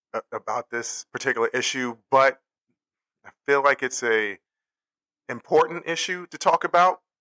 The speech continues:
Now, just like when he had the controversy with transgender people,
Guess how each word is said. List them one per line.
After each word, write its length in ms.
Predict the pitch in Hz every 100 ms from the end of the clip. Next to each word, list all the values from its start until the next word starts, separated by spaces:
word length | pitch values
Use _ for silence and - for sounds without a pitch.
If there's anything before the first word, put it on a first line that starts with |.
| _ _ _ _ _ _ _ _ _ _ _ _
Now, 500 | 131 127 120 117 - _ _ _ _ _ _ _ _ _ _ - - _ _ _ _ -
just 300 | - 190 185
like 340 | 170 160 156
when 280 | 117 127 127
he 520 | 117 127 131 131 117 _ _ _ _ _ _ _ _ _ _ _ _ _ _ _ _ _ _ _ _ _ -
had 220 | 147 131
the 60 |
controversy 720 | 120 147 131 123 120 120 - 110
with 260 | 107 -
transgender 840 | - 120 113 98 - 107 95 71 - _ _ _ _ _ _ _ _ _ _ _
people, 380 | 120 107 78